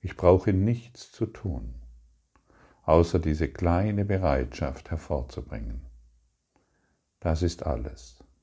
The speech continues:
Lass deine Zweifel los. Lass deine Ideen los, dass es noch anders funktionieren könnte.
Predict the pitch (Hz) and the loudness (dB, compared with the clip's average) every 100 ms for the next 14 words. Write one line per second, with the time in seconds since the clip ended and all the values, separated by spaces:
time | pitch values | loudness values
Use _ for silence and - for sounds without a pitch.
0 | _ 80 104 123 - 90 76 76 - 85 | _ 0 2 0 0 0 0 -2 -2 0
1 | 82 92 - 73 71 71 87 - - _ | 2 0 0 0 0 0 -4 -14 -20 _
2 | _ _ _ - - _ - 104 - 90 | _ _ _ -20 -20 _ 0 0 2 2
3 | 80 78 78 78 76 87 82 78 78 82 | 2 2 -2 -2 0 2 2 4 4 4
4 | 82 - 80 80 85 78 82 82 95 92 | 2 -2 -4 -4 -2 -2 0 2 4 4
5 | - 87 82 - 78 80 80 73 67 65 | 2 -2 -2 0 0 0 0 -4 -4 -6
6 | 67 69 71 | -6 -8 -10